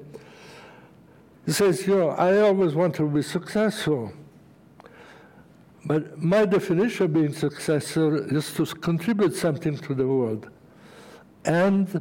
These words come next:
being happy while doing it." And that really resonated with, uh, <laughs> what I was trying to understand. You have to enjoy what you're doing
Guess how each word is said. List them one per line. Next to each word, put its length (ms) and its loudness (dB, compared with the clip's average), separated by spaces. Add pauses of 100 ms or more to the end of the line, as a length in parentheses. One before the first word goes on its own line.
(120)
being 340 2
happy 480 0
while 260 2
doing 420 0
it." 300 -2 (360)
And 240 2
that 520 0
really 400 4 (100)
resonated 680 0 (260)
with, 260 -2 (800)
uh, 300 2
<laughs> 160 -2
what 180 -2
I 140 2
was 380 -4 (720)
trying 460 0
to 140 0
understand. 680 -2 (520)
You 100 0
have 240 0
to 100 0
enjoy 540 2
what 260 0
you're 160 0
doing 800 -4